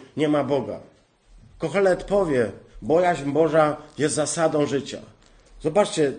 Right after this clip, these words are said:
czym kończy swój, y, tak, y, trudny traktat.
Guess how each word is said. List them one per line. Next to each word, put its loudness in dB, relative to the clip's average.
czym 0
kończy 2
swój, -2
y, -6
tak, -6
y, -2
trudny 2
traktat. -6